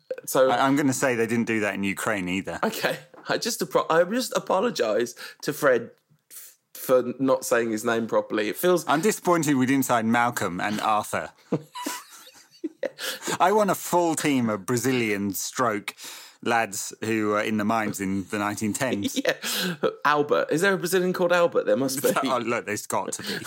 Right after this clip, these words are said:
Speaker 1: <laughs> Um, but yeah, so, so the thing about Fred is he, he seems like the exact right profile of midfielder we need. He seems like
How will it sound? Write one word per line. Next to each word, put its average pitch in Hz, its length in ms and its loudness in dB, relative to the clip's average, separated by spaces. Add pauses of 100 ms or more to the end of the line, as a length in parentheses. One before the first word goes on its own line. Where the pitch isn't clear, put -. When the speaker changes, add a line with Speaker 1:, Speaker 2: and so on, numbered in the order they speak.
(100)
Speaker 1:
<laughs> - 0 -
Um, 151 220 0 (300)
but 175 100 4
yeah, 139 340 4
so, 170 400 2
so 175 320 0 (300)
the - 240 -8
thing 208 340 -2
about 135 320 0
Fred 131 180 2
is - 220 -8
he, 98 240 -2
he 135 120 -2
seems 151 280 -2
like - 140 0
the 123 100 -2
exact 120 320 -2
right 120 240 0
profile 113 440 -2
of 117 100 -4
midfielder 110 440 -6
we - 100 -6
need. 104 320 -8 (580)
He 107 100 -8
seems 127 300 -2
like 98 260 -2